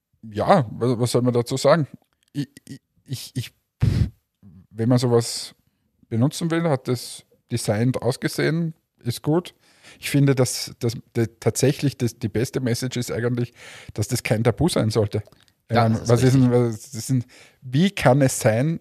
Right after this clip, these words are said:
Speaker 1: dass dieses Thema ein Tabu ist? Das ist ein kompletter Schwachsinn. Es ist das Natürlichste der Welt. Und warum sollte man da ein Tabu drum machen? Was ich da aber dazu sagen kann,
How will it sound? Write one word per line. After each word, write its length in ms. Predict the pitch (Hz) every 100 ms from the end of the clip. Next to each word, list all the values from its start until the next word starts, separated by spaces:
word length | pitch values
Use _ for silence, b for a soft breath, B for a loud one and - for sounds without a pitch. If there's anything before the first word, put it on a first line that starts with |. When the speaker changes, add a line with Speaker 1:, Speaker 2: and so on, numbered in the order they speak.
| -
Speaker 1:
dass 260 | 104 - _ -
dieses 400 | 170 160 160 -
Thema 400 | - 117 123 -
ein 180 | 107
Tabu 360 | - 104 113 110
ist? 220 | 85 - _ _ _
Das 180 | 117 101
ist 160 | 110
ein 180 | 117 107
kompletter 420 | - 135 123 101
Schwachsinn. 440 | - 87 - 98 - -
Es 160 | 113
ist 260 | 123 120 -
das 160 | - 123
Natürlichste 540 | 127 123 131 135 -
der 140 | 120 120
Welt. 260 | 110 135 _ B B B B B
Und 180 | 127 120
warum 300 | 110 123 147
sollte 340 | 123 113 -
man 220 | 113 110
da 300 | - 101 117
ein 180 | - 113
Tabu 260 | 113 104 139
drum 160 | 127
machen? 220 | 107 95
Was 140 | 98 113
ich 100 | 107
da 140 | 107
aber 120 | 101 101
dazu 840 | 104 - _ _ _ _ - 214
sagen 280 | - 95 87
kann, 180 | 127